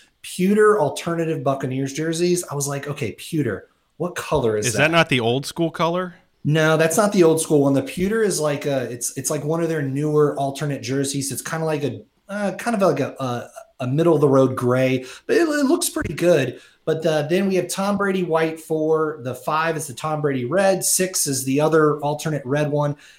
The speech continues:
Speaker 1: Now, I was surprised about this. Rob Gronkowski is on there twice.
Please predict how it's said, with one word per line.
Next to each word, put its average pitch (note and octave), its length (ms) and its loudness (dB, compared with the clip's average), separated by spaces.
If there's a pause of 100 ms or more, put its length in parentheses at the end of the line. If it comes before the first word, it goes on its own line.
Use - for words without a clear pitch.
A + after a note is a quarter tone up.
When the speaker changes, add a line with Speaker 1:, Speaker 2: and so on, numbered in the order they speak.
Speaker 1:
Now, D3+ 240 0
I D3 160 -2
was F#3 160 2
surprised A3 480 0
about F3 280 -2
this. C3 460 -4
Rob G#3 300 -2
Gronkowski G3+ 880 -2 (500)
is C#3 220 -2
on D3 320 -2
there C3 440 -4 (140)
twice. - 800 -4